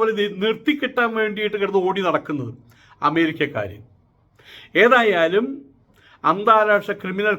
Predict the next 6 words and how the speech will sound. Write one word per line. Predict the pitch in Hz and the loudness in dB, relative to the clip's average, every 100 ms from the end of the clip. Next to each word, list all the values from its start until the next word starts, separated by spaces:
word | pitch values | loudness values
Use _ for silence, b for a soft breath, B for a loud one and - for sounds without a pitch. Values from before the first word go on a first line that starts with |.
| 196 | -2
കോ-, | 185 214 | -6 -4
കോടതി | 165 160 143 131 - _ _ _ _ _ _ _ _ b b b b 185 220 | -2 -2 -2 -10 -14 _ _ _ _ _ _ _ _ b b b b 2 2
ഐ | 247 | 2
സി | - 202 - | -2 -4 -4
സി | 147 143 - _ _ _ _ _ _ _ _ _ _ _ _ _ _ _ _ _ | -10 -12 -18 _ _ _ _ _ _ _ _ _ _ _ _ _ _ _ _ _
ഒരു | 160 | -4